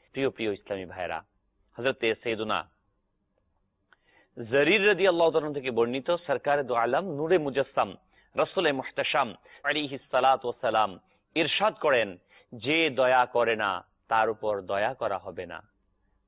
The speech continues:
আর যে ক্ষমা করে না তাকে ক্ষমা করা হবে না।" কত কঠিন এই কথাটি রয়েছে, যা মুসনাদে ইমাম আহমদ, হাদিস নাম্বার উনিশ হাজার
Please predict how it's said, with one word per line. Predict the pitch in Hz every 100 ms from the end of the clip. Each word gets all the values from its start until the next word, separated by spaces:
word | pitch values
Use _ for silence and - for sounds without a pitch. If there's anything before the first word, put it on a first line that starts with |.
| -
আর | 156 180
যে | 147 233 233
ক্ষমা | - 190 277
করে | 269 269 240
না | 208 151 110 _ _ _ -
তাকে | 143 151
ক্ষমা | - 120 151
করা | 190 135
হবে | 104 98 95
না।" | - - _ _ _ _ _ _ _ _ _ -
কত | 120 117 -
কঠিন | 139 - 151 110 95 _ _ _ _ _ _
এই | 117
কথাটি | - 113 117 110
রয়েছে, | 90 92 - - _ _ _ _ _ -
যা | 117
মুসনাদে | 139 - 190 175
ইমাম | 170 160 165
আহমদ, | - - 180 220 277 - _ _ _
হাদিস | - 160 208 -
নাম্বার | 214 190 165 135 - _ _ _ _ _ _ _ _ _ _ _ -
উনিশ | 202 220 220 -
হাজার | 180 180 165 135